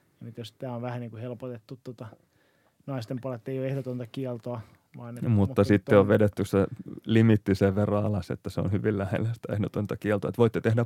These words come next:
Speaker 2: palkatonta hommaa.
Speaker 1: Niin, niin siis tää melkein johtaa niinku tämmöiseen <laughs> niinku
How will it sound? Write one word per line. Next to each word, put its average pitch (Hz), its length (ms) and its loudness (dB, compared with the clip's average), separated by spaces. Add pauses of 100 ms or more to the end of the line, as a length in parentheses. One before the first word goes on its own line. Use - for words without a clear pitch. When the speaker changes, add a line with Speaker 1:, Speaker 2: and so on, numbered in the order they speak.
Speaker 2:
palkatonta 104 720 0
hommaa. 98 380 -2
Speaker 1:
Niin, 170 340 -4
niin 160 140 -4
siis 131 200 -8
tää 131 200 -4
melkein 127 380 -4
johtaa 123 380 -6
niinku 113 300 -12 (140)
tämmöiseen 117 320 -8 (160)
<laughs> - 100 -20
niinku 131 280 -12